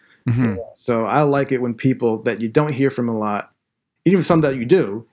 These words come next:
Speaker 2: you learn more about them in ways that you didn't know them before. You know,
Speaker 1: Yeah.
Speaker 2: I love the educational aspect of it. Sitting back and listening to other people tell their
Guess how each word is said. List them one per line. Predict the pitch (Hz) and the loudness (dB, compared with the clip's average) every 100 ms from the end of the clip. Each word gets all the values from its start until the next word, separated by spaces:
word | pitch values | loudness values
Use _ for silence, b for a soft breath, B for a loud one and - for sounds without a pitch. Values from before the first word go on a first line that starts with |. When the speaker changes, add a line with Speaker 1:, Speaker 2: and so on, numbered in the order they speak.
| - | -2
Speaker 2:
you | 127 | 0
learn | 123 135 147 143 | 0 0 2 2
more | 143 139 | 0 0
about | 139 131 | 0 0
them | 131 123 | -2 -2
in | 123 120 | -2 0
ways | 131 127 | 0 0
that | 120 - | -2 -4
you | 120 | -2
didn't | 107 123 120 | 0 0 0
know | 120 185 | 0 0
them | 131 95 | 0 -4
before. | 101 - 95 - _ - | -8 -8 -8 -10 _ -12
You | - | -4
know, | 107 | 0
Speaker 1:
Yeah. | 104 | 0
Speaker 2:
I | |
love | 143 156 | 0 -2
the | - | -2
educational | 131 123 - 175 135 107 | -4 -2 0 0 0 -4
aspect | 113 - 95 - | -6 -8 -8 -6
of | 101 | -6
it. | 95 - | -6 -12
Sitting | - 156 120 | -4 -2 0
back | 123 131 | -2 -2
and | 113 | -2
listening | 139 143 104 | -2 -2 -4
to | |
other | 120 | -4
people | 123 135 107 | -4 -4 -2
tell | 127 | -2
their | 113 | -2